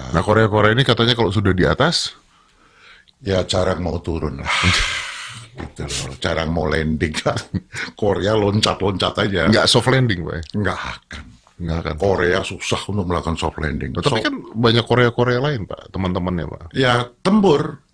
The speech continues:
Speaker 1: Tempur?
Speaker 2: Tempur. Korea antar Korea juga berkelahi bisa. Jadi kalau Korea itu ketika udah melenting karena dia mencintai kehidupan.
Speaker 1: Oh.
Speaker 2: Kehidupan kuasa itu luar biasa nikmat.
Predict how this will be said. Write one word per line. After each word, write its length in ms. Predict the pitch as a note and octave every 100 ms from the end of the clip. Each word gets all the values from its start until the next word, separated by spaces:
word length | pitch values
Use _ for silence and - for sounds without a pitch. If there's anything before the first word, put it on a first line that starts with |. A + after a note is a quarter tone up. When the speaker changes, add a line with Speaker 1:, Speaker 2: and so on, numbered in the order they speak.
| _
Speaker 1:
Tempur? 480 | - D4 C4 F#3 A#2+
Speaker 2:
Tempur. 720 | D#3 F#3+ G#3 - D3 B2 A2+
Korea 320 | B2+ C3 D3
antar 240 | D3 D3 C#3+
Korea 320 | D3+ E3 G3+
juga 180 | C3+ B2
berkelahi 460 | B2 A2+ C3+ F3
bisa. 600 | D#3+ D3+ E3 F#3+ A#2 F2 - - - - - -
Jadi 400 | - D3 C#3+ C#3+
kalau 300 | G#3+ G3+ G3
Korea 560 | F3+ F#3 F3 D3+ C#3+ A2+
itu 560 | - F#2 - D3 F3+ F#3
ketika 480 | D3+ - - C3
udah 320 | A#2+ G#2 A2 E2
melenting 380 | F2 C#3 E3 E3
karena 260 | D#3 D#3
dia 240 | E3 D3 D#3
mencintai 600 | E3 E3 E3+ F3+ F3+ F#3+
kehidupan. 880 | F#3+ E3 D3 F3 C#3 G#2 - _ -
Speaker 1:
Oh. 560 | C3+ D#3+ E3 D#3 D#3+ - _ _
Speaker 2:
Kehidupan 720 | - F3 E3 D#3 D3+ F#3 F3 -
kuasa 480 | F3 F3+ E3+ F3 E3+
itu 160 | E3
luar 300 | F3 E3+ D#3+
biasa 320 | D3 D3 D3+
nikmat. 320 | D3+ C#3+ B2+